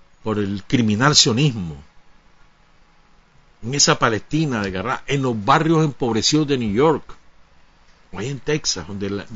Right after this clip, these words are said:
Chávez mandó a, a darle gratis el gas para que pudieran tener calefacción,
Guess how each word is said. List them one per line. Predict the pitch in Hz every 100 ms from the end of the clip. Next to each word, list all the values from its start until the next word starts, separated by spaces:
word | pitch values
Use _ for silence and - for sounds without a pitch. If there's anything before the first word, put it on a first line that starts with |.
| -
Chávez | 127 123 143 127 - - - -
mandó | 113 110 95 131 131
a, | 101 - - - - - _ - 87
a | 92
darle | 123 135
gratis | 113 113 - - 117
el | 98
gas | 113 143
para | - 101 98
que | 95
pudieran | - 98 107 131 123
tener | 110 101 113
calefacción, | - 123 110 - - - 113 127 95